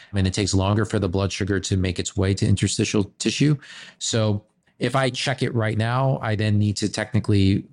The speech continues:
recall how was I feeling fifteen minutes ago, and that's more accurate. And I haven't been particularly careful with that. So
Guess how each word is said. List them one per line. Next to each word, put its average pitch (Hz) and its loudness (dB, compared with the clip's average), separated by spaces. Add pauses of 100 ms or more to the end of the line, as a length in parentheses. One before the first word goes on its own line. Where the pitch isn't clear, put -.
(140)
recall 104 0 (120)
how 104 -2
was 98 0
I 95 0
feeling 92 0
fifteen 92 0
minutes 98 2
ago, 87 -2 (460)
and 87 0 (100)
that's 98 -2
more 95 4
accurate. 131 0 (100)
And 95 -2 (260)
I 104 -4
haven't 95 -2
been 90 -2
particularly 92 -2
careful 90 -4
with 85 -6
that. - -4
So 92 -2